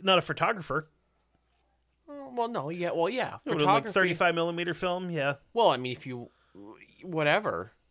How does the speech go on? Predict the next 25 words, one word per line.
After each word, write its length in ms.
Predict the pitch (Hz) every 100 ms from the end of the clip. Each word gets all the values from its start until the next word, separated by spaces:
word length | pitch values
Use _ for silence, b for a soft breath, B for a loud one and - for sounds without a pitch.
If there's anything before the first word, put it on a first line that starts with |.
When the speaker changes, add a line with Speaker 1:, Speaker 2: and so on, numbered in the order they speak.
| _ _ -
Speaker 2:
I 20 | 120
mean, 140 | 110
for 160 | - 117
film, 320 | 120 104 98
'cause 200 | - 107
you, 220 | 127 117 _ -
at 180 | 117
that 160 | 160 175
point, 300 | - 117 90
you 140 | 117 113
could, 220 | 113 107
uh, 300 | 104 98 95
I 0 | _ _ _ _ _ _ _ _ _ _
mean, 120 | 127 113
hell. 400 | 165 147 92 - _ -
Speaker 1:
I 40 |
mean, 80 | 175
he 60 | 160
didn't 180 | 190 165
have 100 | 151
a 40 |
fucking 280 | 185 151 143
digital 300 | 151 143 123
camera, 420 | - 156 123 110 -
but 240 | 135 120